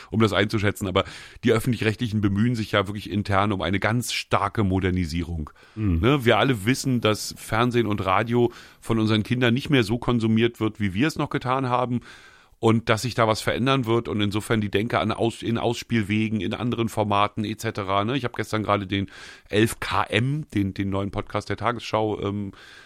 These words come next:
Speaker 1: äh, im Kulturjournal ein bisschen geteasert, ähm, mit der Redaktionsleiterin. Das, da, da passiert sehr, sehr viel und da, da ist, äh, eine große Veränderung,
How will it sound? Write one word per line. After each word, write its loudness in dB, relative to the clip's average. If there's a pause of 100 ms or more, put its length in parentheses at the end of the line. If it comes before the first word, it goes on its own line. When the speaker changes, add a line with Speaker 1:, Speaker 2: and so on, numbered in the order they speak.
(160)
Speaker 1:
äh, 2
im -2
Kulturjournal 6
ein 2
bisschen 0
geteasert, 0 (460)
ähm, 2
mit -2
der 0
Redaktionsleiterin. 0 (200)
Das, 0
da, 0
da -4
passiert 2
sehr, 2
sehr 2
viel 0
und -4
da, 4
da -4
ist, -8
äh, -2
eine -6
große -2
Veränderung, -2